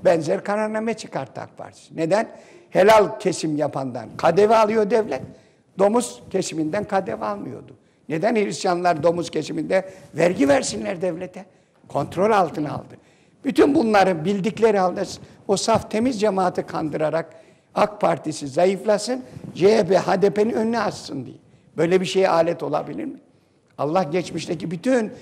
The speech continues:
amellerimizi iptal ederim diyor. Sahabeye diyor, "Biz kimiz ya? Allah'tan korkun.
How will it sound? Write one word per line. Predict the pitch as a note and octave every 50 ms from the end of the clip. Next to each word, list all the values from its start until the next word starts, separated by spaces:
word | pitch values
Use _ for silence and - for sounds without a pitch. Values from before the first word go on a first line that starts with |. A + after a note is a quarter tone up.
| - - - -
amellerimizi | - C#3+ D3 D3+ D#3+ D#3 D3+ D#3 E3 D3+ D3 C#3 D3 C#3 D3 F3+
iptal | C#3+ D3+ - - - F#3 F#3 F3+
ederim | E3+ D3 C3 A#2+ - A2 A2+ G#2+ G#2+
diyor. | A2+ C3 - _ _ _ _ _ _
Sahabeye | - - - F3+ F3 F#3+ G3 G3+ G3 G#3+ A3 A#3 A3+ F3
diyor, | F3+ F3+ E3+ E3
"Biz | F#3+ E3 -
kimiz | - - A3 - - G3 -
ya? | C#4+ - G2 - - _ - - - _ _ _ _ _ _ -
Allah'tan | B2+ C3+ C3 C#3 C#3+ - - G#3 B3 B3+
korkun. | - C#4 C4 G#3+ - - D#3+ A#2